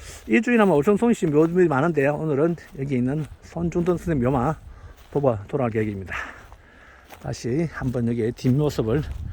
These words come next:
한번 자세히 바라보겠습니다. 아주 화려하게 잘 만들어졌죠. 이렇게 용도 이렇게 있습니다. 용이 이렇게, 이렇게 상부의 필수가, 귀도 이렇게 탁 되어 있고 되었습니다.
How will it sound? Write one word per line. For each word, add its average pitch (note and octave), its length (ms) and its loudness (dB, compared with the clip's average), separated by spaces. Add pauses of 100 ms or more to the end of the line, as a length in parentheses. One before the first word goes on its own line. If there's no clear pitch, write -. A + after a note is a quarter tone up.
(380)
한번 B2+ 120 -4
자세히 C3 440 0
바라보겠습니다. A2+ 800 -4 (1200)
아주 C3+ 400 -6
화려하게 C#3+ 340 -2
잘 - 280 -10
만들어졌죠. A#2+ 840 -6
이렇게 C#3+ 220 -10
용도 D3 340 -2
이렇게 G#2+ 220 -6
있습니다. G#2 440 -10
용이 A#2 220 -6
이렇게, G2 200 -12
이렇게 B2 380 -12 (440)
상부의 D3+ 400 -6
필수가, A2+ 460 -10
귀도 D3 280 -2
이렇게 A#2+ 400 -6
탁 - 300 -18
되어 G2 120 -8
있고 G#2+ 460 -8 (240)
되었습니다. G#2+ 460 -14